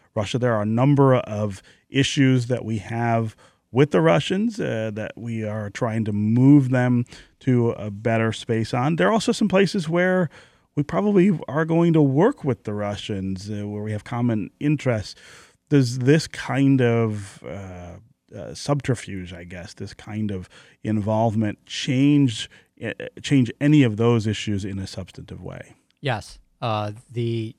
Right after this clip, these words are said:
Speaker 2: Trump administration wants to get the, uh, the Russia, uh, kind of debacle, uh, off its back so it
Speaker 1: Uh-huh.
Speaker 2: can move forward, uh, with kind of strengthening ties with Russia.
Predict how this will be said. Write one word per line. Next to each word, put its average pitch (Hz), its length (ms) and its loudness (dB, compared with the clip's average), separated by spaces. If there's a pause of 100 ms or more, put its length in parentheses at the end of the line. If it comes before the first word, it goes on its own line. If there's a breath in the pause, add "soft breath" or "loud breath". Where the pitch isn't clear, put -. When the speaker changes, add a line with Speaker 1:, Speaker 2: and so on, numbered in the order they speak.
(240)
Speaker 2:
Trump 151 240 -2
administration 123 640 -2
wants 110 340 -4
to 117 100 -8
get 104 440 -8 (320)
the, 101 600 -8
uh, 92 520 -12 (160)
the 95 540 -14 (400)
Russia, 110 800 -4 (600)
uh, 92 200 -14
kind 92 280 -12
of 92 220 -18
debacle, 101 640 -6 (420)
uh, 92 240 -10 (160)
off 120 280 0
its 117 120 -10
back 101 480 -8
so 107 160 -8
it - 40 -4
Speaker 1:
Uh-huh. 113 120 -4
Speaker 2:
can 110 120 -4
move 120 280 -2
forward, 98 680 -8 (240)
uh, 95 240 -8
with 107 600 -4 (160)
kind 104 180 -10
of 98 100 -12
strengthening 110 640 -6
ties 90 460 -12
with - 160 -20
Russia. 87 260 -20